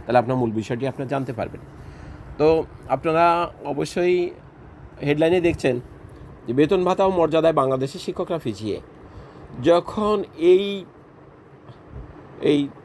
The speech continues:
উম, হেডলাইনটি, এই সংবাদটি বিভিন্ন পত্র পত্রিকায়, টেলিভিশনে, আম, নিয়ে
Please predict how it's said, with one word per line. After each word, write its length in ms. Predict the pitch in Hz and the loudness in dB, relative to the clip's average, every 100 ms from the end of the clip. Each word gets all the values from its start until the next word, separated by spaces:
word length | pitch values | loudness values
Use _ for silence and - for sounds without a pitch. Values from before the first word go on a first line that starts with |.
| - - | -14 -8
উম, 300 | 135 127 123 - 98 127 | -6 -4 -4 -4 0 2
হেডলাইনটি, 520 | 151 170 170 - 92 87 - - | 2 2 2 0 -8 -10 -16 -10
এই 140 | - 135 | -4 -4
সংবাদটি 580 | - 190 185 160 - 87 - - - - | 0 2 2 0 -4 -10 -12 -18 -18 -4
বিভিন্ন 460 | 147 190 190 185 170 | 0 0 0 0 -2
পত্র 300 | 156 143 160 131 | -2 -4 -6 -6
পত্রিকায়, 600 | 151 - 147 139 120 113 | -6 -6 -2 2 2 0
টেলিভিশনে, 680 | 131 143 165 - 156 127 104 | -2 0 0 0 -2 -2 -4
আম, 960 | - - - - - - 123 117 117 - - - - - - 147 | -8 -20 -20 -20 -8 4 4 4 0 -4 -12 -20 -20 -20 -10 0
নিয়ে 420 | 143 135 123 | 4 4 4